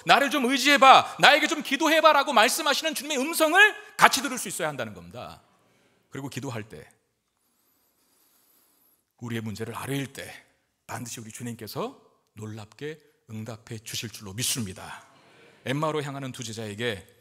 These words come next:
"무슨 이야기를 나누고 있나?" 라고 물으시는 예수님께 글로바가 대답하죠.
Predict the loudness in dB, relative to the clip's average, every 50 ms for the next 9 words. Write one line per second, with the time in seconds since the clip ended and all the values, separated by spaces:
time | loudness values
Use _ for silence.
0 | _ _ _ _ _ _ _ -12 -10 -8 -6 -6 -6 -6 -8 -8 -8 -8 -10 -10
1 | -12 -12 -12 -12 -12 -12 -10 -10 -8 -2 -2 0 0 -2 -4 -10 -18 -20 -20 _
2 | _ _ -12 -10 -10 -6 -4 -4 -4 -4 -6 -10 -10 -10 -10 -10 -10 -10 -10 -12
3 | -10 -12 -12 -14 -14 -16 -16 -16 -16 -16 -18 _ _ _ _ _ _ _ _ -14
4 | -12 -10 -10 -10 -12 -14 -14 -14 -14 -14 -14 -16 -18 -18 -16 -16 -16 -16